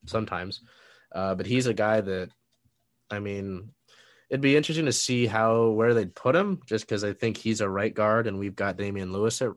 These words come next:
right guard. But if you could have Damian Lewis and Quenton Nelson at your guards, I mean, I think you'd be pretty set at that interior line.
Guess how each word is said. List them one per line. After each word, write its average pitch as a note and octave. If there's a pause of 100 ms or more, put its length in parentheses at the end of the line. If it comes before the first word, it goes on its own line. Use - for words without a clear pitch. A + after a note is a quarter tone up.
right A#2+
guard. C3 (640)
But A2+
if G#2+
you C3
could C3
have A#2
Damian A#2+
Lewis A#2
and A#2
Quenton A2+
Nelson G#2+
at G2+
your G2
guards, G2
I F#2+
mean, F#2+
I F2+
think A2+
you'd G2+
be F#2+
pretty G2+
set G2
at F#2
that F#2
interior F#2
line. F#2+